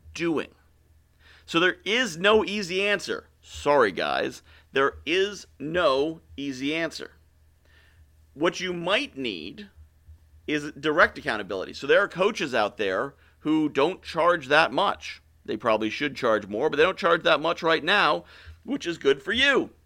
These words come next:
You can hire them for a few hundred dollars a month. They're gonna keep you on track. They're gonna provide that accountability. There's a community I'm part of called the Envision and Thrive Academy.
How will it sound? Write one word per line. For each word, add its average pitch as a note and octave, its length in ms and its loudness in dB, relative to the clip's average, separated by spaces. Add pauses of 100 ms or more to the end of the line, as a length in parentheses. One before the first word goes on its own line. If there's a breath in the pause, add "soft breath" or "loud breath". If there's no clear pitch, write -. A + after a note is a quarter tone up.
(220)
You D#3 140 -4
can E3+ 160 -2
hire G3+ 280 4
them C3+ 220 0
for C3+ 140 -4
a C3 40 -6
few D3+ 200 -4
hundred D#3 180 -2
dollars C#3 320 0
a C3+ 40 -6
month. D#3+ 420 -4 (280 soft breath)
They're C3+ 280 4
gonna D3+ 180 -2
keep A#2+ 260 -8
you A#2+ 120 -6
on A#2 160 -2
track. C3+ 480 -4 (920)
They're A#2+ 220 2
gonna C3+ 160 0
provide A2 440 -6
that G2+ 120 -2
accountability. A2+ 680 -6 (640 soft breath)
There's A#2+ 200 -2
a B2+ 60 -8
community D#3 500 -4
I'm A2+ 140 -2
part A2+ 200 0
of B2+ 80 -2
called B2 200 -2
the B2 80 -6
Envision C#3+ 480 -6
and C3 200 -6
Thrive D3 520 0
Academy. G#2 680 -4